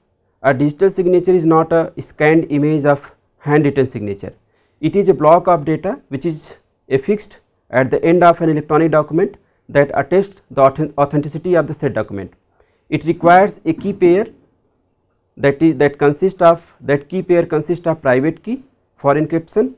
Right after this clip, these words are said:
and public key for decryption. Private key is known to the signer only and public key may be shared with public at large. Basically, a digital signature is a two-way process involving two parties, signer and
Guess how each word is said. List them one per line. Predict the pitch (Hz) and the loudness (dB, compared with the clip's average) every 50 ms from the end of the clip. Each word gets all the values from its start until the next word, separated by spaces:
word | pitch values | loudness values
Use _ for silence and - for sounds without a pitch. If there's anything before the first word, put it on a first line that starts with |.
| _ - | _ -6
and | - 135 131 - | -6 -4 -2 0
public | 143 139 139 139 165 160 - | -2 -2 0 -4 -6 -6 -6
key | - 175 240 254 _ _ _ _ _ _ | -10 -12 -12 -12 _ _ _ _ _ _
for | _ - 147 160 - - _ _ _ _ _ _ - | _ 0 0 0 0 -4 _ _ _ _ _ _ -6
decryption. | 117 156 147 - 139 104 - - 107 98 - _ _ | -4 -4 -2 -2 -4 -6 -6 -8 -12 -12 -12 _ _
Private | - 135 143 151 160 196 196 196 | 0 0 2 4 4 4 2 2
key | - 202 196 | -2 -4 -4
is | 190 170 | -2 0
known | 175 170 175 180 190 190 | 2 2 2 2 2 0
to | 185 | -2
the | 165 170 | -4 -4
signer | 160 - 143 139 147 160 160 156 170 | -2 0 2 2 2 2 2 0 0
only | 170 170 170 190 262 285 - _ _ _ _ _ _ - | 0 0 0 0 -4 -8 -12 _ _ _ _ _ _ -4
and | 127 143 143 143 | -2 -2 0 0
public | - 151 151 160 180 185 - | 0 0 0 0 -4 -6 -6
key | - 180 202 233 254 - _ _ _ _ | -8 -8 -8 -8 -8 -12 _ _ _ _
may | - 135 156 165 | -4 0 0 2
be | 165 175 | 2 0
shared | 165 - - 156 160 165 151 | -2 -4 -2 0 0 0 0
with | 143 208 202 - _ _ _ _ | -2 -4 -4 -6 _ _ _ _
public | - 139 131 135 147 143 - | -2 -2 0 0 -2 -2 -2
at | 139 135 - | -4 -2 -2
large. | 113 107 90 85 - _ _ - - - _ _ _ _ _ _ _ _ _ _ _ - | -4 -4 -4 -6 -10 _ _ -20 -20 -20 _ _ _ _ _ _ _ _ _ _ _ -4
Basically, | 135 160 160 185 175 196 208 214 220 | -4 -4 -4 0 2 4 4 6 4
a | 214 | 4
digital | 175 190 185 - - 196 | 2 2 0 2 0 0
signature | 196 202 190 190 190 185 202 | 0 0 2 2 4 4 4
is | 196 185 175 | 2 2 0
a | 196 | -4
two-way | 196 - - 202 208 190 202 196 | -6 -6 -6 -6 0 2 2 4
process | 196 - 156 147 143 - 185 208 - - _ _ _ | 4 2 0 0 0 -2 -4 -6 -6 -12 _ _ _
involving | 131 147 156 156 156 156 160 156 185 190 - | -4 -2 0 2 2 2 2 0 -2 -4 -4
two | - 180 196 | -4 -6 -2
parties, | 196 - 156 139 131 - 156 196 247 - _ _ _ _ _ _ | 2 4 4 4 2 0 -4 -6 -6 -8 _ _ _ _ _ _
signer | _ - - 156 147 147 160 170 185 | _ -8 -2 0 2 2 2 2 2
and | 185 190 208 262 262 | 4 2 2 0 -4